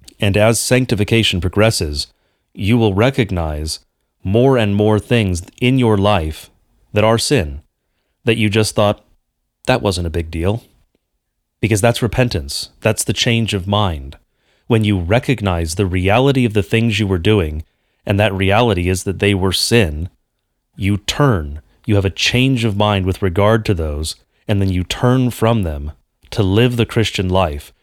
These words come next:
to walk away from those things, and to walk toward the things of God. That is what it means to actually be repentant, to have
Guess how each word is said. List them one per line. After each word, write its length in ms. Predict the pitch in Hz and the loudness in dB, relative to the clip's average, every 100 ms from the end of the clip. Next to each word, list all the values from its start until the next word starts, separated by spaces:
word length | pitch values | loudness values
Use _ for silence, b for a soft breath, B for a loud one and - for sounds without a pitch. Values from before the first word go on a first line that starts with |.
| _ - | _ -4
to 100 | 104 | 0
walk 340 | 95 113 - | 2 2 2
away 280 | 113 95 92 | 0 0 0
from 240 | - 90 | -2 -4
those 360 | 80 113 123 117 | 0 2 0 -2
things, 420 | 95 85 82 78 _ _ _ | -4 -4 -6 -8 _ _ _
and 140 | 104 | -4
to 80 | 95 | -2
walk 320 | 95 107 - | 0 0 0
toward 260 | - 107 92 | -4 -4 -4
the 120 | 90 | -6
things 260 | 98 92 82 | -4 -4 -4
of 140 | 82 | -4
God. 400 | 104 98 71 - - _ _ _ _ _ _ - | 0 0 -2 -10 -20 _ _ _ _ _ _ -2
That 240 | 101 127 | 2 4
is 240 | 135 - | 2 -2
what 100 | 107 | -2
it 120 | 101 98 | -2 0
means 320 | 98 95 - | -2 -2 -6
to 120 | - - | -8 -2
actually 520 | 101 - - 104 95 | -2 -2 -2 0 -2
be 400 | 87 98 90 85 - | -2 -2 0 -4 -6
repentant, 680 | 98 - - 123 - 76 - - | -6 -4 -2 -2 -2 -8 -12 -4
to 100 | 107 | -2
have 240 | 104 101 | 0 0